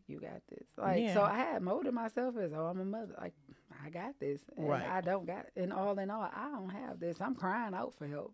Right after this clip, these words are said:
Speaker 1: Like,
Speaker 2: Exactly.
Speaker 1: and you pass, and you just simply like, "Psst, you, them your kids."
Speaker 2: Mm-hmm.
Speaker 1: So yeah, I, I did. I lowered my value also because I did, I knew who God was,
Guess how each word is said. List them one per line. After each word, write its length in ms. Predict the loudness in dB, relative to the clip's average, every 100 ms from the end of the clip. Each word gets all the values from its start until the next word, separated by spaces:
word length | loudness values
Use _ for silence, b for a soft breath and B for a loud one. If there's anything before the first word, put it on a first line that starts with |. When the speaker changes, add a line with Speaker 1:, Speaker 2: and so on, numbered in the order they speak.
| 0
Speaker 1:
Like, 140 | 2 4
Speaker 2:
Exactly. 460 | 6 6 4 2 2
Speaker 1:
and 80 | 0
you 60 |
pass, 340 | 2 2 2 -2
and 180 | -4 -4
you 120 | -4
just 240 | -6 -8 -2
simply 400 | -4 -4 -10 -10
like, 380 | -8 -8 -10 -10
"Psst, 160 | -12 -10
you, 240 | -10 -8 -6
them 200 | -4 -4
your 180 | -4 -6
kids." 420 | -6 -6 -6 -8 -8
Speaker 2:
Mm-hmm. 640 | -4 -2 -2 0 0 0
Speaker 1:
So 100 | 0
yeah, 520 | 2 2 2 0 -2 -2
I, 80 | -4
I 20 |
did. 320 | -2 -6 -4
I 220 | -2 0
lowered 360 | 2 2 2 2
my 180 | 0 0
value 680 | 0 0 0 -2 -4 -6 -8 _ _ _ _ _ _ _ _ _ _ _ 0
also 320 | 0 2 -2
because 260 | -2 0 0
I 140 | 0
did, 260 | 0 -2 -2 -2
I 140 | 0
knew 240 | 2 2 0
who 120 | -2
God 320 | 0 0 0
was, 280 | 0 -2